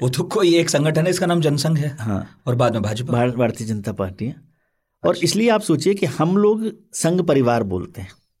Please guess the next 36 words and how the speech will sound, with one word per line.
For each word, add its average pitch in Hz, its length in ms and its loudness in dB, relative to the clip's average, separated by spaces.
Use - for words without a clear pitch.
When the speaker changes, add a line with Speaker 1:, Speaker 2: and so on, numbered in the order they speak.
Speaker 1:
हम्म। 85 160 -12
Speaker 2:
देखिए, 170 180 -2
टेक्निकल 160 420 0
चीज़ें 165 240 -2
बहुत 156 220 0
होती 120 220 -4
हैं, 190 200 -6
लेकिन 165 340 -4
संघ 151 220 2
ने 180 140 0
क्या 160 200 0
किया? 147 220 -2
संघ 160 440 -2
का 190 100 2
कोई 185 200 2
परिवार 127 480 0
नहीं 95 200 -6
है। 95 120 -18
Speaker 1:
हम्म। 90 200 -10
Speaker 2:
संघ 156 260 0
ने 196 140 2
लिखा 170 300 0
कि 175 200 -2
राष्ट्रीय 117 360 0
स्वयं 151 280 -2
संघ 170 300 -6
और 190 100 4
विविध 160 360 4
क्षेत्र 151 440 0
के 170 160 0
संगठन। 92 480 -6
Speaker 1:
हम्म, 82 600 -6
आनुषंगिक 147 480 0
संगठन 113 300 -2
है 101 120 -2
ना? 170 160 -4